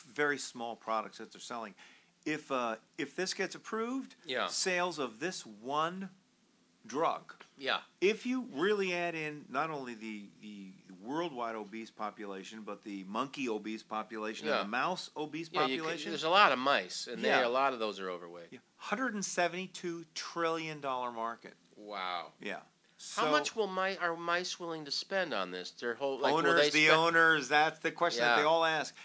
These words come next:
Speaker 1: It's the owners that are spending, and they'll spend a lot for their
Speaker 2: 'Cause they want
Speaker 1: mice.
Speaker 2: attractive mice.
Speaker 1: You want, you, you know, you also want 'em to live a longer life.
Speaker 2: A lot of mice aspire to,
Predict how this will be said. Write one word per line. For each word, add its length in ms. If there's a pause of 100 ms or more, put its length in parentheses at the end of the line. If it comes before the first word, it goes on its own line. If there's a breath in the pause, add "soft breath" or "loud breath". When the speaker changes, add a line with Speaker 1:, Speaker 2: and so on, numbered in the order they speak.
(120)
Speaker 1:
It's 180
the 240
owners 400
that 100
are 80
spending, 640
and 240
they'll 220
spend 340
a 60
lot 280
for 80
their 100
Speaker 2:
'Cause 120
they 140
want 180
Speaker 1:
mice. 80
Speaker 2:
attractive 380
mice. 400 (140)
Speaker 1:
You 100
want, 200
you, 120
you 240
know, 240
you 180
also 300
want 280
'em 100
to 180
live 180
a 60
longer 360
life. 320 (140)
Speaker 2:
A 60
lot 200
of 60
mice 320
aspire 540
to, 200